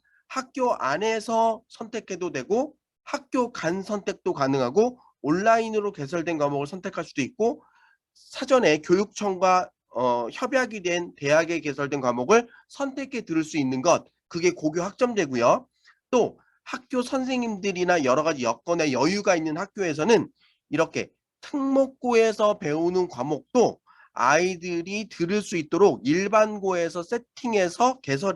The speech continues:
그 과목을 개설해서 아이들이 선택할 수 있도록 해주는, 이렇게 해서 아이들이 자신의 진로에 맞춰서 자기가 원하는 과목을 다양하게 선택할 수 있도록 하는 것이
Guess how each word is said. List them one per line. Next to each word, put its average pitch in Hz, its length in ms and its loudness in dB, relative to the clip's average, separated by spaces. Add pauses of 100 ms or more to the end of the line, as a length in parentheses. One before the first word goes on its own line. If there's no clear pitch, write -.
그 190 120 -8
과목을 160 300 0
개설해서 139 520 -2 (300)
아이들이 151 420 0
선택할 247 540 -4
수 202 120 -12
있도록 165 360 -8
해주는, 180 440 2 (480)
이렇게 180 280 0
해서 156 340 2 (320)
아이들이 170 600 2
자신의 170 460 -4
진로에 180 500 0
맞춰서 139 580 0 (260)
자기가 175 460 -2
원하는 147 440 2
과목을 135 520 0 (300)
다양하게 185 720 0
선택할 240 680 -4
수 196 220 -10
있도록 160 500 -4
하는 208 200 -2
것이 254 420 -2